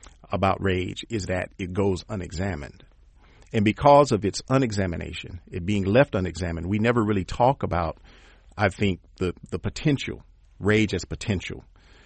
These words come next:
And so we just accept violence oftentimes as, as an outcome, uh, as a, as a last resort,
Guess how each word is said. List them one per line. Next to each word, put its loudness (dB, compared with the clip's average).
And 0
so 4
we -2
just -2
accept -2
violence -6
oftentimes -8
as, -4
as 0
an -2
outcome, 2
uh, -4
as -2
a, -4
as 0
a -6
last 2
resort, -2